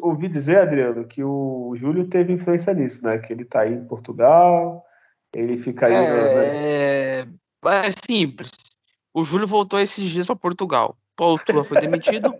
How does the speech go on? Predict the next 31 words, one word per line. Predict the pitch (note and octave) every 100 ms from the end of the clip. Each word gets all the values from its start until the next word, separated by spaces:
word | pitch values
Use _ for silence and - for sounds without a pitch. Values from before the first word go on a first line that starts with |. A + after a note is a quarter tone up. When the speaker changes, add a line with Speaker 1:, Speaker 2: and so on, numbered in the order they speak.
| -
Speaker 1:
<laughs> | _
Speaker 2:
Poxa | A#2 C3 - - - - B2+ A#2 A#2
vida. | B2 B2 B2 G#2+ B2 -
<laughs> | F#3+ - _ -
Vocês | E3 C3
acham? | - B2 G#2 - C4 - D#4 D4 - D4+ - A3+ _ - - _
Speaker 1:
Só | - - G3+
seis | G3+ - C4+ G#3
jogos, | E3+ D#3+ D#3
ele | E3 E3+
fala | F#3 G3+
do | G3
futebol | - - G3
brasileiro. | F#3+ G3 F#3 D3 C3+
Seis | C3+ F#3 F#3+
jogos | E3+ F3
ele | F3+
foi | F3+
mandado | F3 E3 D#3+ D3+
embora, | C#3+ D3+ F#3+ F#3+
e |
o |
Santos | F3+ F3 -
durou | E3 F3
bem | F3+ A3+
mais | E3 D#3 D3+
aqui | C#3 C#3+
com | C#3+
esse | C3+ -
Paulo | B2+ B2 A#2+
Turra. | C#3+ E3+ F#3